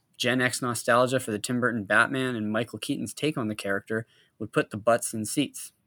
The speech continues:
That lack of trust is strangely extended to the fact that The Flash, a comic book character with a large and eccentric rogues gallery, and doesn't even get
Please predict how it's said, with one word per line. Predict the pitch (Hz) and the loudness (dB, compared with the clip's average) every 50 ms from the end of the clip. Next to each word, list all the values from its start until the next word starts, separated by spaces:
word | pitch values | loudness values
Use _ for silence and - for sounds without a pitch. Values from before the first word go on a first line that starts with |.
| _ _ _ _ - | _ _ _ _ 2
That | - 127 131 113 | 4 4 6 6
lack | 127 127 123 135 131 - | 8 8 6 6 6 2
of | 117 - | -2 0
trust | - - 165 156 127 120 - - - - - | 4 8 8 10 8 8 6 0 -6 -8 -8
is | 285 - - | -6 -4 -2
strangely | - - - 151 147 156 151 - 135 123 | -2 0 0 2 2 2 2 2 0 -2
extended | 113 - - - 107 101 98 98 107 107 113 117 _ _ _ _ _ _ _ - | -2 -4 -4 -2 -4 -4 -2 -2 -2 -2 -4 -4 _ _ _ _ _ _ _ -14
to | - 131 | -10 -8
the | 127 | -6
fact | 117 - 131 120 123 120 - | -2 0 2 2 2 0 -2
that | - 117 | -6 -4
The | - 123 | -4 -4
Flash, | - - 165 175 170 127 117 123 - - - - - - | 0 4 6 6 8 8 6 4 2 -2 -6 -6 -10 -12
a | 151 | -4
comic | - - 165 170 175 165 | 2 4 4 4 4 4
book | - 156 156 | 2 0 2
character | - 143 131 127 123 - 127 120 | 6 4 4 4 4 0 0 0
with | 127 135 - | 0 0 0
a | 147 | 0
large | 131 123 113 117 123 135 139 123 | 0 2 4 4 6 6 4 4
and | 127 123 | 2 -2
eccentric | 117 - - 139 175 220 - 143 117 - | -2 0 0 0 0 2 0 -2 -2 0
rogues | 117 107 107 107 107 104 | 0 0 2 0 0 -2
gallery, | - - 95 92 98 104 113 113 | -2 -2 0 0 0 0 0 0
and | 104 98 98 - | -2 -4 -2 2
doesn't | - 147 143 165 | 4 6 6 6
even | 160 151 156 | 6 6 6
get | 135 147 151 151 139 - | 6 6 4 4 2 -2